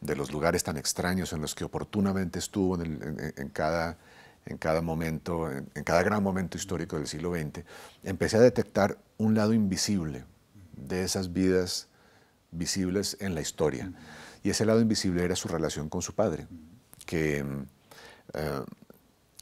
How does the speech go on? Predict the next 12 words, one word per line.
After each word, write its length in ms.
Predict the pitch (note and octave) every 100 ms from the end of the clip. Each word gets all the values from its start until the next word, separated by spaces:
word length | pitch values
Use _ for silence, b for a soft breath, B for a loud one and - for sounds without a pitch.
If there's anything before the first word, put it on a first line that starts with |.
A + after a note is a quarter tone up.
| -
que, 460 | - E2+ D#2+ D2 B1+
eh, 300 | A#1+ A#1+ A1
era 340 | - E2 E2+ -
profundamente 680 | - - C3 B2+ A2 G2+ G2
ambigua, 500 | F2+ F2 D#2 D#2 A2+ B B B B -
un 180 | F#2 F#2
hombre 800 | F#2+ F#2 F2+ F#2 F2+ E2+ D#2 D#2+
al 220 | - D#2 D2
que 320 | - D#2 C#2 C#2 - - - _ -
Sergio 720 | - F#2 E2+ - F#2+ F#2 - _ _ _ _ _ _ _ _ _ b b b b b -
admiró 760 | F#2 E2+ F2+ E2+ G2 G2+ G2+ D#2+
enormemente, 920 | F#2 F2+ E2+ F#2 A2+ A2 G2+ G#2 G2+